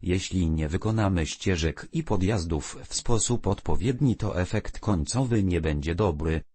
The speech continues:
a na nawierzchniach pojawią się wykwity i plamy. Mogą one też zarastać trawą lub chwastami. Pamiętajmy, że obrzeża układamy na poziomie gruntu, tak by nie wystawały ponad poziom nawierzchni,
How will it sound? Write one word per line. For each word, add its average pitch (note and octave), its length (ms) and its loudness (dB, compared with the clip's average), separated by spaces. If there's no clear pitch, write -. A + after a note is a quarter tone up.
a F#2 140 0
na E2+ 180 2
nawierzchniach D#2+ 720 0
pojawią B2 540 0
się G2+ 180 -2
wykwity F2 540 -2
i D#2+ 220 -4
plamy. D2+ 440 -4
Mogą B2+ 440 2
one A2 240 2
też E2+ 320 -2
zarastać F2+ 720 -2
trawą C2 520 -2
lub F2+ 220 0
chwastami. A2+ 800 -4
Pamiętajmy, G#2 800 0
że E2 220 2
obrzeża F#2 480 0
układamy A2+ 680 0
na F#2+ 160 2
poziomie E2 560 0
gruntu, D#2+ 560 -2
tak F#2 220 0
by D#2+ 160 0
nie G#2+ 160 2
wystawały A#2 640 0
ponad C#2+ 360 -2
poziom A2 520 2
nawierzchni, E2 720 -2